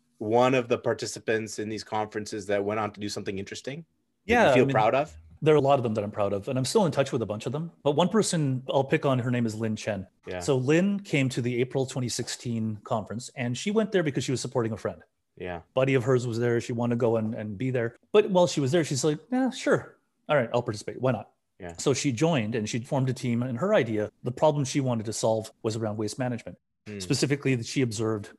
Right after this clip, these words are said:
Speaker 2: when people would go to the C N E or on a main street of a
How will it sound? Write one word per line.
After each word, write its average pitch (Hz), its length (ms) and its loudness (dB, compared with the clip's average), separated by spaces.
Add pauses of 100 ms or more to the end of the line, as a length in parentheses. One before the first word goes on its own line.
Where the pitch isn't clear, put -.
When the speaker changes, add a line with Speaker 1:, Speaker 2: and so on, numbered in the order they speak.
Speaker 2:
when 131 160 0
people 143 320 4
would 123 120 0
go 117 380 0 (160)
to 120 100 -4
the 113 100 -2
C 104 360 -6
N 107 80 -4
E 160 340 0
or 113 480 0
on 131 140 0
a 127 40 2
main 135 260 2
street 131 280 0
of 113 140 -2
a 107 200 0